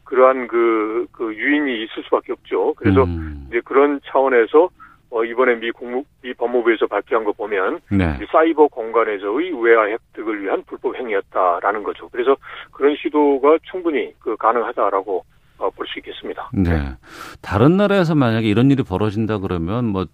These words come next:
Speaker 2: 특정한 개인들의 소행이라든가 어떤 뭐 그냥 지하에 무슨 뭐 암약하고 있는 무슨 단체 뭐 이 정도로 생각이 되는데 왠지
Speaker 1: 네.
Speaker 2: 북한에서 해킹을 시도한다 그러는 건 좀 국가 차원의 조직적인 시도가 아닐까라는 생각이 들기도 하거든요.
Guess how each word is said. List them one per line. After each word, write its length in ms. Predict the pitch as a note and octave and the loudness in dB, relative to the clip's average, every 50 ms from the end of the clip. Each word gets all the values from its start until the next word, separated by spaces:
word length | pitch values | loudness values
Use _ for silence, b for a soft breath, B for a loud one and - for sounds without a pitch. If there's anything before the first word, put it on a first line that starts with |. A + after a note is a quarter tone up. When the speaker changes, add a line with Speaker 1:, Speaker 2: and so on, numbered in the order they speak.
| _ _ _ | _ _ _
Speaker 2:
특정한 480 | - - _ - D3 C#3+ C#3+ C#3 C3+ - | -20 -18 _ -4 -2 0 0 0 0 -2
개인들의 600 | - - F2 F#2+ A2 C3 D#3 D3+ C#3 C3+ B2+ A2+ | -4 -2 0 2 4 4 4 4 4 2 0 0
소행이라든가 880 | - - - C#3+ C#3 C3 B2 A#2 F#2+ F#2+ F2 - F#2 F2 E2+ F#2+ G#2+ G2+ | -2 0 2 2 2 2 2 0 0 -2 -4 -4 -4 -4 -2 0 0 0
어떤 340 | F#2 F2 - - G#2 G#2+ G2+ | 0 -2 -2 -4 -2 -2 0
뭐 240 | F#2+ F#2+ F#2 F2 E2+ _ B B B B B B B B B B B - | 0 -2 -2 -2 -4 _ B B B B B B B B B B B -8
그냥 200 | - G2+ G2+ - | -6 -4 -4 -6
지하에 480 | - - - A2 A2+ A#2+ B2 A#2+ A#2 A#2 | -4 2 4 6 6 6 6 6 4 4
무슨 280 | G#2+ F#2 - G#2+ G2 F#2+ | 2 2 0 -2 0 2
뭐 100 | G2 E2 | 2 2
암약하고 680 | E2 F2 G2 A#2 B2 B2 - - C#3 A#2+ G#2+ A2+ G#2 | 4 4 4 4 4 4 2 0 0 2 4 4 4
있는 240 | F#2+ F#2+ G2+ G2 F#2 | 4 4 4 2 2
무슨 220 | E2 - - G#2 | 0 -2 -4 -4
단체 440 | - - G2 G2 F#2 - - - B2+ | -2 0 2 2 2 2 2 2 2
뭐 120 | G2 E2 | 2 2
이 80 | F2 G2 | 2 4
정도로 380 | C#3 D#3 F3+ E3+ D#3 D3 D3+ | 4 4 6 6 4 4 4
생각이 280 | C#3 C#3 C#3 B2+ B2+ C3 | 4 2 2 2 2 2
되는데 580 | A2+ G2 F2+ D#2+ D#2 D#2+ E2 A#2+ A2+ F#2 D2+ D2 B B B B B B B B B | 2 2 2 0 0 0 2 2 2 2 0 -4 B B B B B B B B B
왠지 300 | G2+ A2+ B2 B2 E3 C#3+ | 4 6 6 4 2 -2
Speaker 1:
네. 40 | - | 0
Speaker 2:
북한에서 520 | - A2 - - F#3+ A3+ A#3 G#3+ F3 F#3+ | -2 0 2 4 4 4 4 4 4 4
해킹을 380 | F#3 F#3+ - - G#3 G#3 F#3+ E3 | 2 2 2 0 2 2 2 2
시도한다 500 | - - F3 D#3+ D3+ D3 C#3+ C3+ C3+ B2 | 0 0 2 4 4 4 4 4 2 2
그러는 320 | B2 A#2+ A#2 A2+ A2+ A2+ | 2 0 0 0 0 0
건 100 | B2 B2+ | -2 -2
좀 240 | A2+ C#3 D#3 E3 C#3 - B B B B B B B | 0 2 2 2 0 -2 B B B B B B B
국가 340 | B - A2 - - G3+ G#3 | B -8 -4 2 2 2 2
차원의 440 | - - F#3+ G#3 F#3+ F#3 F#3 F#3 | 2 2 2 4 4 4 2 -2
조직적인 840 | D3 - - F#2 F#2 C#3 D#3+ - - A#3 A#3 A3 A3+ G#3+ F#3+ F3 D#3 C3+ | -4 -2 -2 0 2 2 2 2 4 2 4 4 4 4 4 4 4 4
시도가 540 | - - - F3 E3+ D#3+ D3+ C#3+ - D#3 C3+ | 2 0 0 4 4 6 6 4 4 4 4
아닐까라는 480 | G#2 G#2 A#2 A#2+ - - A#2+ A#2+ A#2 G#2+ | 4 4 2 2 2 2 2 2 2 2
생각이 260 | A2 A#2 A2+ A2 A2 | 0 0 0 0 0
들기도 340 | F#2+ G#2 F2 F2+ F2 E2+ G2+ | 0 0 2 0 0 0 0
하거든요. 760 | A#2+ D#3 D#3+ F3 C#3 C3 G#2 F2 D2 C#2+ D2+ E2 G#2+ D3 E3+ | 0 2 2 4 4 4 4 2 2 0 -2 -4 -6 -8 -8